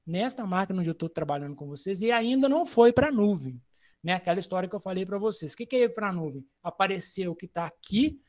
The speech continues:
numa base de dados minhas, do Zotero, que estão lá. Primeiro passo, então, pra gente poder pensar isso, né? Como é que eu faço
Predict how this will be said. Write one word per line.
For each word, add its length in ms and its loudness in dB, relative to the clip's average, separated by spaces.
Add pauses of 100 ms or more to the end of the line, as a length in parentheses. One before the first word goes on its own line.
(140)
numa 220 -4
base 320 -4
de 60 -14
dados 360 -8
minhas, 320 -8
do 160 -14
Zotero, 460 -8
que 60 -20
estão 200 -12
lá. 160 -16 (400)
Primeiro 320 2
passo, 380 6
então, 240 -4
pra 120 -6
gente 240 -10
poder 340 -8
pensar 540 -6
isso, 320 -12
né? 140 -12
Como 160 -4
é 60 2
que 100 -4
eu 80 0
faço 760 -4